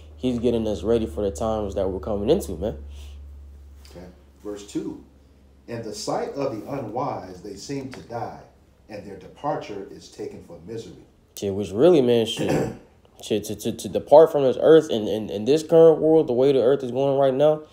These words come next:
Speaker 1: shit, it, it wouldn't be misery to depart, man. And even Apostle Paul said to, to be absent from the body, to be present with the Lord.
Speaker 2: Mm-hmm.
Speaker 1: And I, I, I, I can speak for every brother and sister that's in this faith right now.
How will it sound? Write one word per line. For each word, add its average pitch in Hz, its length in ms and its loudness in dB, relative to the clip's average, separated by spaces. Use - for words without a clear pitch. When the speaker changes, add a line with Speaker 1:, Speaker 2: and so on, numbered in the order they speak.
Speaker 1:
shit, 107 160 -4
it, 123 220 4
it 120 220 0
wouldn't 240 220 2
be 135 80 2
misery 120 320 0
to 127 120 -6
depart, 107 420 -2
man. 117 220 -6
And 120 100 0
even 147 180 0
Apostle 147 360 2
Paul 165 260 8
said 127 320 2
to, 117 200 -2
to 123 140 -8
be 104 160 -4
absent - 300 4
from 120 100 -6
the 104 60 -8
body, 127 260 4
to 117 60 -8
be 117 80 -10
present 113 260 -6
with 104 100 -8
the 104 60 -8
Lord. 139 320 0
Speaker 2:
Mm-hmm. 101 360 -18
Speaker 1:
And 107 160 0
I, 127 240 6
I, 123 40 8
I, 104 100 6
I 131 60 6
can 123 100 -2
speak 123 260 -6
for 98 160 -2
every 123 300 2
brother 120 320 2
and 113 120 -4
sister 110 420 -6
that's 101 160 -6
in 107 80 -4
this 104 120 -6
faith 113 220 -2
right 107 180 0
now. 107 300 -4